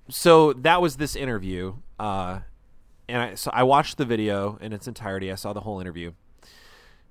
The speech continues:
So he got, he's, he's being, has been, and I guess is still being blasted in the mainstream media for, um, supporting pedophilia is what,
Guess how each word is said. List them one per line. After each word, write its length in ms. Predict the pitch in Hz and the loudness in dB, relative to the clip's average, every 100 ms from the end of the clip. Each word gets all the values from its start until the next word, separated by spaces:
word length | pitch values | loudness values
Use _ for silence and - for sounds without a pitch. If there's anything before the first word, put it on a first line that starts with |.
| _ _ _ _ _ _ _ _ _ | _ _ _ _ _ _ _ _ _
So 380 | - - 196 180 - | -6 4 4 4 2
he 220 | - 220 | -4 2
got, 240 | 233 208 - | 4 2 -2
he's, 400 | 160 214 175 - | -6 -4 -6 -12
he's 260 | 147 185 160 | -8 -6 -6
being, 760 | 127 113 175 190 160 147 139 147 _ | -6 -2 0 0 -2 -6 -10 -14 _
has 340 | - 170 180 | -4 -2 0
been, 240 | 139 135 123 | -2 -4 -4
and 180 | 120 120 | -6 -8
I 140 | 113 | -8
guess 240 | 113 113 110 | -6 -6 -8
is 160 | 110 | -12
still 220 | - 120 | -6 -6
being 240 | 101 107 104 | -6 -8 -8
blasted 600 | 110 110 107 110 113 101 | -6 -4 -6 -8 -8 -8
in 100 | 98 | -10
the 60 | |
mainstream 380 | 104 104 - 107 | -12 -12 -12 -12
media 360 | 104 98 98 92 | -10 -6 -6 -6
for, 720 | - 123 113 110 107 101 107 _ | -6 -2 0 2 0 -2 -8 _
um, 540 | - 98 92 92 92 92 _ _ | -8 -4 -4 -6 -8 -16 _ _
supporting 760 | - 143 - 160 151 131 123 120 _ - | -10 -8 -6 -2 0 -2 -6 -14 _ -10
pedophilia 600 | 131 107 - 87 69 - _ _ - | -6 -6 -6 -10 -10 -16 _ _ -14
is 160 | 107 | -12
what, 220 | 98 110 | -4 -4